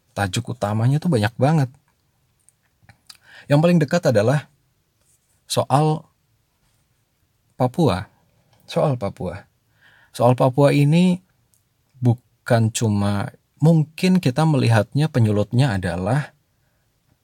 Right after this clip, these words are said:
penggerebek-, eh, bukan penggerebekan, penyerangan. Penyerangan di tempat tinggal mahasiswa Papua yang ada di Surabaya.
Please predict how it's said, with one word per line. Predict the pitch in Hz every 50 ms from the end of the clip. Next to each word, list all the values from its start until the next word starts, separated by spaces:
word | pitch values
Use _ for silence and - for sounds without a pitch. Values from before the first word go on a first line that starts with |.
| _ _
penggerebek-, | - 98 98 92 98 98 92 - 90 - -
eh, | - 110 95
bukan | 98 - 95 92 90 107
penggerebekan, | - 110 104 98 92 92 - - - 120 95 -
penyerangan. | 117 110 110 113 113 120 117 107 101 101 117 147 160 147 117 107 - _ _ _ _ -
Penyerangan | 120 113 110 107 107 107 107 110 117 131 143 135 117
di | 101 107 110
tempat | 117 - 113 98 - - - 117 120 - _
tinggal | - 104 98 92 87 87 90 95 110 123 127 131 - _ _ _ _ _ _ _ _ _ _
mahasiswa | 113 107 98 104 98 - - 104 98 - - - 113 117 123 123 123 120 120
Papua | - 90 - - 127 127 131 131
yang | 120 107 95 92 95
ada | 104 113 113
di | 110 104
Surabaya. | 92 - - 95 95 95 92 98 98 101 98 98 92 87 -